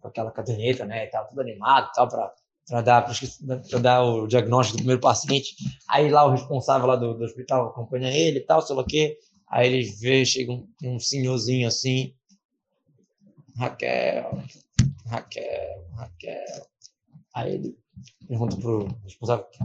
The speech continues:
"Qual a história desse, qual a história desse maluco, né?" Literalmente.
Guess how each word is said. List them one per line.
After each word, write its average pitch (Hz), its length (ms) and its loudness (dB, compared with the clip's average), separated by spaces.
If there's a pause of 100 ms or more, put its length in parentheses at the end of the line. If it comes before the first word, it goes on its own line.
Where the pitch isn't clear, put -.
(200)
"Qual - 80 -6
a 120 40 -4
história 113 260 -8
desse, - 360 -8
qual 156 140 6
a - 20 4
história 160 260 8
desse 131 260 4
maluco, 139 460 8
né?" 120 240 8 (300)
Literalmente. 131 640 8